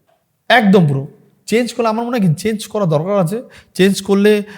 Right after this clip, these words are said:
নতুনরা এসে আরও একটু ভালো পরিষেবা দেবে, নতুনটা ভালো দিতে পারছে না, হাঁটা, নতুন আবার নিয়ে আয়, আবার হাঁটা, নতুন। তাও ওদের মধ্যে একটা ভয় থাকবে যে না,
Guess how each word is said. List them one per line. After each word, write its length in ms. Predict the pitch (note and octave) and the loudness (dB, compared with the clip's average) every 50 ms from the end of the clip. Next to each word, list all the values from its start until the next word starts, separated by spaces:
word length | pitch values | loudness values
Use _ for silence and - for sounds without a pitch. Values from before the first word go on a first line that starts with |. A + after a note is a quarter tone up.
| - _ F3 | -8 _ 2
নতুনরা 360 | D#3+ F3 F3+ G#3+ G#3+ G#3 A3 | 2 2 2 0 0 2 2
এসে 160 | G#3 F#3+ - | 2 4 2
আরও 100 | G#3 G3+ | 2 2
একটু 100 | G#3 G3 | 2 0
ভালো 180 | E3 D3+ D#3 F#3 | 2 2 2 2
পরিষেবা 300 | F#3 G#3 G3 F#3+ G#3 G3+ | 2 2 0 0 2 2
দেবে, 200 | G#3+ G#3 F3+ G3 | 2 2 0 -2
নতুনটা 200 | G3 A3+ A#3 A#3 | -2 -2 2 2
ভালো 180 | G3+ G3+ A3 G#3+ | 4 4 4 2
দিতে 240 | G3 A#3 A3 - | 0 0 -2 0
পারছে 220 | B3 C4 - - F#3 | 0 0 -2 -2 -4
না, 80 | D3 | -2
হাঁটা, 260 | C3 D#3+ F#3 A3+ G#3 D3 - - - - _ _ _ _ - | 0 2 2 2 2 0 -4 -14 -20 -20 _ _ _ _ 0
নতুন 180 | E3+ F3 G#3 G#3+ | 0 2 4 4
আবার 180 | G3+ F#3 F3 | 4 4 4
নিয়ে 140 | D#3 C#3+ C3+ | 2 0 -2
আয়, 140 | C3 B2+ D#3 - _ _ _ _ _ _ _ _ _ _ _ _ _ _ _ _ | -4 -6 -10 -16 _ _ _ _ _ _ _ _ _ _ _ _ _ _ _ _
আবার 180 | F3+ G#3+ A3+ | 2 4 6
হাঁটা, 200 | A#3+ A3+ G#3 E3 | 6 4 4 2
নতুন। 200 | E3 F3 G3 F3 | 0 -2 -2 -2
তাও 160 | F3 F3+ F3 E3+ | 0 0 0 0
ওদের 180 | D#3+ F3 G3 | 0 -2 -2
মধ্যে 140 | G#3 A3 A3 | -4 -6 -4
একটা 140 | G#3+ G3 D#3+ | -4 -2 -2
ভয় 320 | C3+ A#2+ B2+ D3 D#3+ E3+ | -2 0 2 2 2 2
থাকবে 280 | D3 D3+ C#3 B2+ C3 C#3 | 2 -2 -4 -4 -4 -4
যে 80 | D3 | -4
না, 320 | D#3+ D#3+ D3+ B2 - - | -2 -2 -4 -4 -8 -14